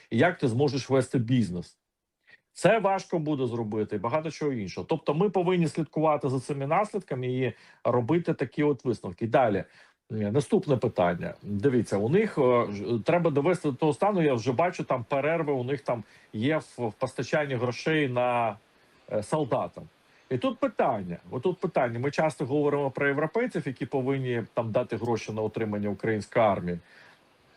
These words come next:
А якщо європейці дадуть гроші,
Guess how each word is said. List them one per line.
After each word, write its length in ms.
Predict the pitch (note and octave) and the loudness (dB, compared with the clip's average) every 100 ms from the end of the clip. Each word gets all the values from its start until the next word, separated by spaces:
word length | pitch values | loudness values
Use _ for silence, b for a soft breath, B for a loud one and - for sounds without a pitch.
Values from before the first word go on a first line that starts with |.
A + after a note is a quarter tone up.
| _ | _
А 140 | - C3+ | 2 4
якщо 380 | C#3 B3 - A#3+ | 4 0 0 0
європейці 580 | F#3+ G3 G3 G#3 F#3 | 2 2 2 0 0
дадуть 320 | D#3+ D3 D3+ A#2 | 0 0 0 0
гроші, 640 | D#3 C#4 C#4 - B2 | 0 0 0 -2 -4